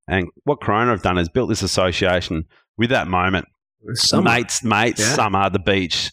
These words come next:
Speaker 1: you know, watching the surf.
Speaker 2: Yeah.
Speaker 1: And so that's the value of it. And that's why one of, Corona is one of the biggest bottle brands in Australia because they've built that connection in customers' minds. And so it's this,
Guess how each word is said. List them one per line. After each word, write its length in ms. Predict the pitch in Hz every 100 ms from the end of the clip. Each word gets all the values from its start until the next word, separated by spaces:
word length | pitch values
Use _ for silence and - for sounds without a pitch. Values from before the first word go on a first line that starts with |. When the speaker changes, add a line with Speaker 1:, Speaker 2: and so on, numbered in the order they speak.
| _
Speaker 1:
you 100 | -
know, 140 | 95 92
watching 280 | 98 - 95
the 60 |
surf. 400 | 80 98 82 80
Speaker 2:
Yeah. 180 | 104 107 127 - -
Speaker 1:
And 340 | 104 107 113
so 160 | - 156
that's 200 | 160 170
the 100 | 123
value 320 | 101 123 156
of 140 | 110 95
it. 160 | 110 73 - -
And 180 | 85 127
that's 200 | 139 143
why 80 |
one 160 | 117 110
of, 100 | 104 -
Corona 300 | 120 107 110
is 100 | 101
one 80 | 107
of 60 |
the 60 | 92
biggest 280 | 104 92 -
bottle 220 | 98 95
brands 400 | 82 92 113 127
in 80 | 120
Australia 360 | - 98 85 85
because 400 | - 113 98 - _ _ _ _
they've 200 | 117 92
built 200 | 131 135
that 180 | 110 92
connection 640 | 107 101 101 - 98 87 - _ -
in 140 | 92
customers' 440 | - 101 - 85 76
minds. 460 | 95 104 90 - - _ _ -
And 120 | 120
so 200 | 117 147
it's 160 | 139 -
this, 340 | 156 143 -